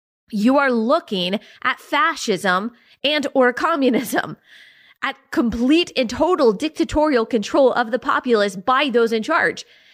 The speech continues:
And you think that's not also going to negatively affect people of color, many of whom have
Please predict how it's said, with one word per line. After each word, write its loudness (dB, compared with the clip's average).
And -2
you 2
think -6
that's -2
not 0
also 0
going 2
to -4
negatively -2
affect -4
people 2
of 0
color, 0
many 0
of -2
whom 0
have -4